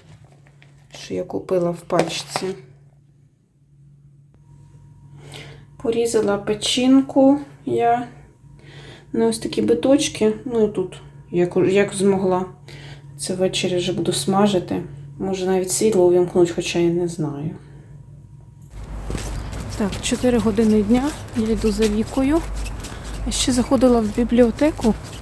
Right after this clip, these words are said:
Оце ж, е, Богдан там трохи книжок дочитав. А ще у Віки була книжечка з бібліотеки, я її читала. І, е, я читаю, постійно читаю, під час вечері, а чоловік питає:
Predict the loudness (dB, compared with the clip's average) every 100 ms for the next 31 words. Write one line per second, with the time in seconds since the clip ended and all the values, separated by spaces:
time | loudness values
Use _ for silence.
0 | -12 -12 -12 -12 -12 -10 -4 -2 4 4
1 | 4 0 2 2 2 0 -2 -4 0 2
2 | 4 2 2 0 0 0 2 2 0 0
3 | 0 -2 -2 -2 -4 -12 -12 -12 -4 0
4 | 0 -2 -2 2 2 0 0 0 2 2
5 | 4 4 4 -4 -10 -10 -10 -2 4 4
6 | 6 4 4 2 2 2 2 4 2 2
7 | 0 0 0 0 -2 -2 2 2 2 -2
8 | -10 -4 0 2 4 4 2 -4 -12 -10
9 | -4 0 2 4 2 0 4 6 8 6
10 | 2 -2 2 2 0 -2 2 4 6 4
11 | 2 0 0 0 2 -2 2 6 6 6
12 | 4 0 0 -2 -2 4 4